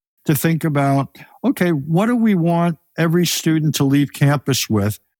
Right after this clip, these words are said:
in the way of an understanding of democracy and of their obligations as citizens? If it's taught early on, let me give you a crazy idea, Carm,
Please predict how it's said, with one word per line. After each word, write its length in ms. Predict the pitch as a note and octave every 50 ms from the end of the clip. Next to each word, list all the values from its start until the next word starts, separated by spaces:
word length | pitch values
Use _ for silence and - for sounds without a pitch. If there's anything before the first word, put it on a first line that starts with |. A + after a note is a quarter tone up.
| _
in 140 | E3+ D#3+ D3+
the 100 | D3 D3
way 320 | C#3+ C#3 D3 D3 D3+ D#3
of 80 | D#3 C#3+
an 140 | C#3 C#3+ C#3+
understanding 840 | C#3+ C#3+ C#3+ C3+ C3 - - - C#3+ C3+ C3+ C#3 C#3 C3+ C3+ B2+
of 80 | B2+ A#2+
democracy 720 | A2+ C3 B2+ C3 B2+ B2+ B2+ - C3+ B2 - - C3+ B2+
and 100 | B2+ B2
of 140 | B2 A#2+ A#2
their 260 | C3 C3+ C3+ C3+ C3+
obligations 920 | C3+ C3 B2+ A#2 B2 B2+ A#2 A#2+ B2+ C3+ C#3 - - C3+ B2 B2+ A#2+ - C3+
as 280 | C#3 B2+ A#2 A2 G2+
citizens? 640 | - - - D3+ D3 D3 C3+ - - A2 A#2+ B2 - - - - - - -
If 120 | E3+ -
it's 140 | G3 - -
taught 300 | - - G3 G3+ G#3 G3+
early 340 | G3 F#3+ F#3+ F#3 F3 E3+ D#3+
on, 340 | D#3 E3 E3+ D3+ B2+ A#2
let 120 | B2 C3 C#3+
me 100 | C#3+ C#3
give 140 | C3+ C3 C3
you 80 | B2+
a 20 | B2
crazy 380 | - - C#3 C#3 C3 A#2 C3+
idea, 280 | B2 A#2+ B2 A#2+ C3+ C#3+
Carm, 320 | - - A2 G#2+ A#2+ C#3+